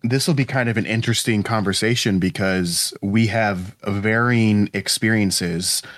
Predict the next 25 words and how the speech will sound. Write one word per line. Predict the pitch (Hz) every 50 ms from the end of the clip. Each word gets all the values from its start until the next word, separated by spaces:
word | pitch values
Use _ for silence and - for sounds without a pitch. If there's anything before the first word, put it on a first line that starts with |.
| - - _
in | - 104 101 98 98 95 95 98 95 95 - - 101
what | 101 110 110 - -
we | 110 101 101 113 110 104
do | 90 90 - 107 113 120 107 92 90 95 107 113 -
with | - 92 92 98 107 104 - -
edible | - 104 101 101 85 98
gardening. | 90 87 98 104 123 120 107 82 76 - 147 127 - - - - - - _ _ _ _
Whereas | - 101 98 98 98 98 90 90 90 85 - -
you | 95 95 98 107 113 117 113
have | 101 - 110 107 107 98 92
the | 104
background | 80 - 92 92 92 - - 104 98 95 92 92 92 92 92 90 85 -
in | - 98 95 90 90 92
more | 95 92 92 92
so | - - 107 92 92
of | 90 87 -
the | 95
growing | 90 - 107 110 117 120 117 117 113 110 110 107 98 - - - - - _
and | - 101 98 95 95
mass | 98 101 104 104 101 -
distribution | - 110 101 - - - 98 85 107 113 123 120 - - 101 95 98 101 104 - - -
of | 101 95 90 90 90 90
thousands | 92 - - 107 98 98 98 98 92 95 92 90 90 -
of | 92 87
plants. | - - 139 123 98 98 - - - - - -